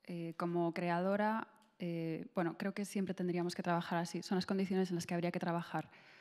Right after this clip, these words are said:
Eh, alguien te, te conoce y ya sabe, o sea, ya sabe que vas a hacer un buen trabajo, que tu compromiso es con ese proyecto, no,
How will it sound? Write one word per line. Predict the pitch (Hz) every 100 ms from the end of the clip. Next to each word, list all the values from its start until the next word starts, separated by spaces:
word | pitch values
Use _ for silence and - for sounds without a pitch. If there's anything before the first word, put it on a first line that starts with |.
| - - -
Eh, | - 180 180 175 170 175 -
alguien | 196 196 185 180
te, | 180 170 165 - - 170
te | - 160
conoce | 160 165 202 - 262 277 -
y | - 175
ya | 190
sabe, | 196 175 165 165
o | 185
sea, | 175
ya | 170
sabe | 185 170 165
que |
vas | 170 170
a |
hacer | 175 175
un | 175
buen | 175
trabajo, | 180 180 180 - 180 180 - - - _ -
que | 185
tu | 160 175
compromiso | 190 175 175 180 180 180
es | 165 170 170 -
con | - - 165
ese | 170
proyecto, | 175 170 165 165 - 160
no, | 170 165 165 160 160